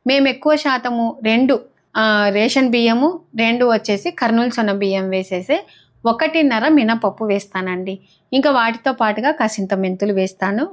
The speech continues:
ఒక నాలుగు గంటల పాటు నానబెట్టి, అలాగే రుబ్బేటప్పుడు ఒక పిరికెడు అటుకులు నానబెట్టి అందులో వేసేసి మెత్తగా రుబ్బుకుంటానండి. సాయంత్రం నాలుగుకు, ఐదుకు పట్టామనుకో,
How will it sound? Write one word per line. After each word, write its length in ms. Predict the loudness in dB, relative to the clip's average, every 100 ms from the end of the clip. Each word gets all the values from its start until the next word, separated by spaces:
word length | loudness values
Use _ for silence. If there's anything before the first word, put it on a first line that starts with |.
| -4
ఒక 140 | 0
నాలుగు 420 | 0 0 0 -2
గంటల 240 | -4 -4 -2
పాటు 280 | 0 0
నానబెట్టి, 760 | -2 -4 -4 -4 -4 -2 -4 -6 -16 -20 -20 _ -2
అలాగే 320 | 0 2 2
రుబ్బేటప్పుడు 880 | 2 0 0 0 -2 0 0 0 -2
ఒక 420 | 0 2 4 2 0
పిరికెడు 340 | 0 0 0
అటుకులు 380 | 0 -2 -2 0
నానబెట్టి 480 | 0 0 -2 -2 0
అందులో 300 | 0 2 2
వేసేసి 500 | 2 0 -2 -2 0
మెత్తగా 440 | 0 -2 -2 0
రుబ్బుకుంటానండి. 880 | 0 -4 -4 -4 -2 -4 -6 -10 -14 _ _ _ _ _
సాయంత్రం 560 | -2 0 2 2 4 4
నాలుగుకు, 420 | 4 2 0 0
ఐదుకు 380 | 0 0 0 0
పట్టామనుకో, 800 | -2 -2 -2 0 -2 -2 -2